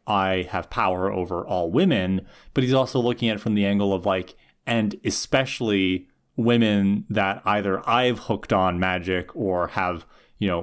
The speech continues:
caused their magic addiction to worsen," like he did, we're assuming, with Amy. He, he's manipulating and, and grooming all of these girls and women. And, and so that's what we're seeing here, right? It is, the hubris here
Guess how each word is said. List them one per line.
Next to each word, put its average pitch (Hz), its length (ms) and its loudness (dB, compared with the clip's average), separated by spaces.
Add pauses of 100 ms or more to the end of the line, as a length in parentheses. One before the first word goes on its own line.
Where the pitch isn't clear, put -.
caused 110 680 0
their 101 120 2
magic 95 400 -2
addiction 90 480 -2
to 95 100 -2
worsen," 117 680 -2
like 104 180 -4
he 101 120 -2
did, 92 260 0 (200)
we're 104 180 0
assuming, 95 440 0
with 85 160 -6
Amy. 127 500 0 (720)
He, 135 400 0
he's 113 520 -2
manipulating 110 1160 0 (160)
and, 101 320 2
and 101 220 2
grooming 151 680 2 (360)
all 104 200 2
of 95 120 0
these 90 180 0
girls 92 360 0
and 87 140 -6
women. 85 400 -6 (680)
And, 123 180 -4
and 117 220 0
so 113 340 -2 (120)
that's 131 340 -2
what 147 120 0
we're 123 100 2
seeing 110 300 2
here, 107 240 0
right? 98 300 0
It 110 140 0
is, 107 380 0
the 127 140 -4
hubris 147 560 2
here 95 520 0